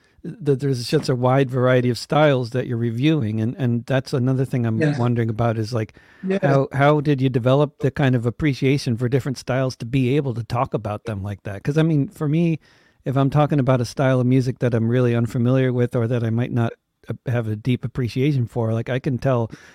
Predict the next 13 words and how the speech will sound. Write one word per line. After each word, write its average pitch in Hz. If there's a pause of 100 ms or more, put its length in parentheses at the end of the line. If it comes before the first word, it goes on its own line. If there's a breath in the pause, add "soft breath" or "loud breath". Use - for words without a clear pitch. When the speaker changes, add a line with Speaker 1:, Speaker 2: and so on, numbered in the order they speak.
(140 loud breath)
Speaker 1:
it's -
political 131
and, 113
and, 117
and 120
maybe 120
it's -
good 127
if 110
you're 117
into 127
it, 113
but 120